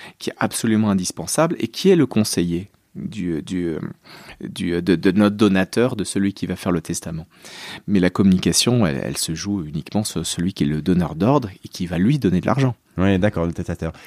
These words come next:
Speaker 2: Et, et, euh, et une fois que quelqu'un a exprimé un intérêt pour un legs, euh, comment est-ce que on, on se fixe des,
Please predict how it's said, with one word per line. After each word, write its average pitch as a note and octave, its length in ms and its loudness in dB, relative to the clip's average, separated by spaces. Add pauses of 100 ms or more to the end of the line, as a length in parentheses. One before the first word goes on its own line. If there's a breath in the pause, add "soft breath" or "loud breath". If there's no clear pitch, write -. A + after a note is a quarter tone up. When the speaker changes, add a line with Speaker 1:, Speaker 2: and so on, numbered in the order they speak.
(140 loud breath)
Speaker 2:
Et, A#2+ 300 4
et, B2 40 6
euh, A2+ 220 4 (400 loud breath)
et A2+ 80 2
une A#2+ 100 6
fois D#3 140 4
que B2+ 100 0
quelqu'un C3 480 0
a G2 200 -2
exprimé B2+ 500 0
un A2 80 4
intérêt G#2+ 380 0
pour F#2+ 200 0
un F2+ 60 2
legs, C3 500 0
euh, F2+ 100 -4
comment B2+ 280 4
est-ce - 160 0
que G2 340 4
on, F2 480 2 (220)
on - 20 -6
se F2+ 160 -6
fixe A2 380 -4
des, F2 400 2